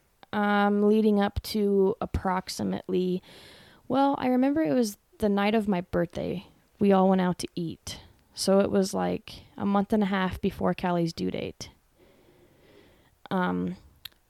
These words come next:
we went out to, or maybe it was, like, two months before Callie's due date, we went out to eat, and I started having a lot of contractions. And you were like, "Do we need to go to the hospital?" Yada, yada. And I was like, "No."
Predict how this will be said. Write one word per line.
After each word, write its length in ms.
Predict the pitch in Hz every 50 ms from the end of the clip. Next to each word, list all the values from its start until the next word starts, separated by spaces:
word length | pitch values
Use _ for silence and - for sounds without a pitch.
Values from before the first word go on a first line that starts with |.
| _ _ _
we 180 | 208 190 190
went 160 | 185 185 185 180
out 200 | 180 196 214 -
to, 260 | - 208 202 196 - -
or 100 | - 185 190
maybe 200 | 208 226 240 233
it 40 | 208
was, 80 | 180
like, 140 | 180 165 _
two 160 | - - 247
months 420 | 247 202 190 - - - - - - _ _ _ _ _ _ _ _ _ _
before 280 | 202 190 - 202 180 170
Callie's 400 | - 190 185 175 175 175 175 -
due 140 | - 190
date, 240 | 180 180 185 - -
we 100 | - 185
went 140 | 185 185 175
out 160 | 170 175 190 -
to 100 | - -
eat, 400 | - 175 180 - _ - - - _ _ _ _ _ _ _ _ -
and 400 | 196 190 185 180 175 175 175 - -
I 100 | - 180
started 280 | - - 202 190 185
having 240 | 175 190 185 180 180
a 80 | 175 170
lot 340 | 175 175 175 175 175 170
of 80 | 170 165
contractions. 800 | - - 170 - 190 185 180 - - - - - 196 190 - - _ _ - - - - - - - - _ _ _ _ _ _ _ _ _ _ _ _ _ _ -
And 160 | - 202 190
you 80 | 185 180
were 120 | 180 175
like, 280 | 170 165 165 170 170 _
"Do 100 | - 175
we 60 | 170
need 120 | 165 165 156
to 60 | 160
go 120 | - 151
to 60 | 151
the 80 | 147 -
hospital?" 720 | 202 240 254 254 233 - - 254 247 247 247 240 233 226
Yada, 200 | 202 185 180 165
yada. 340 | 160 165 202 233 247 247 247
And 80 | 233 208
I 60 | 190
was 120 | 180 185
like, 140 | 175 170 175
"No." 760 | 180 208 220 240 254 247 247 240 240 240 240 240 240 233